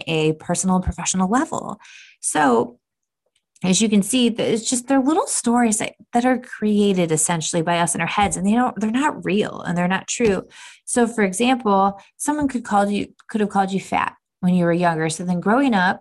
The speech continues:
you're just like, "Oh, I'm fat." And you always just tell yourself, "Oh, I'm so fat. I can't fit in that. I'm fat," or, "I'm ugly, fat." And you just say that on repeat. So then your brain's like,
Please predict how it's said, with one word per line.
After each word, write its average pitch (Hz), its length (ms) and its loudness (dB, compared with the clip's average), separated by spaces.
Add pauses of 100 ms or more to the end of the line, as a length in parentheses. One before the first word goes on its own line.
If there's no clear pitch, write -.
(140)
you're 208 260 0
just 190 180 -2
like, 190 240 -2 (120)
"Oh, 190 240 -2
I'm 170 120 -6
fat." 190 300 0
And 170 100 -8
you 175 60 -4
always 185 200 0
just 175 120 -4
tell 180 160 0
yourself, 170 320 -2
"Oh, 190 120 -2
I'm 180 100 0
so 180 140 -4
fat. 170 280 0
I 165 60 -2
can't 165 240 -6
fit - 160 -8
in 175 60 -10
that. 170 140 -2
I'm 156 100 -6
fat," 175 260 2
or, 160 60 2
"I'm 156 180 -2
ugly, 175 300 2
fat." 190 340 0 (680)
And 202 120 4
you 220 60 2
just 226 240 2
say 247 200 0
that 135 400 2 (120)
on 175 160 0
repeat. 175 380 2
So 190 100 -4
then 185 160 0
your 175 100 0
brain's 185 280 0
like, 180 220 0